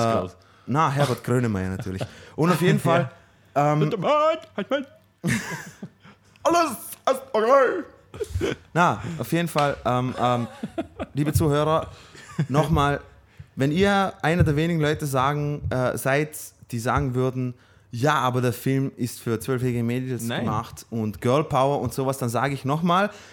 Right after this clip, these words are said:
Speaker 1: fickt euch bitte, weil schaut den Film an,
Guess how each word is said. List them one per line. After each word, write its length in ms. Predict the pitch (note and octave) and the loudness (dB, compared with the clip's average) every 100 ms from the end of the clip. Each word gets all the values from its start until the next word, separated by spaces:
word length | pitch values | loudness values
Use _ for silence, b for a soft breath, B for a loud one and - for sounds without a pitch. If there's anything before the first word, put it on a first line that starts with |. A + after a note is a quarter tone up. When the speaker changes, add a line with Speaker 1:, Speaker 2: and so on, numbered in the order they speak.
| B | B
Speaker 1:
fickt 460 | - - B3+ B3 - | -12 0 0 0 0
euch 260 | A3 A3+ | 2 0
bitte, 240 | G#3 A3 G#3 | -2 -4 2
weil 120 | F#3 | 2
schaut 320 | E3+ F#3+ A#3 | 4 2 4
den 120 | G#3 D#3+ | 0 0
Film 300 | F3+ G#3 G3 | 2 2 4
an, 200 | F3 | 2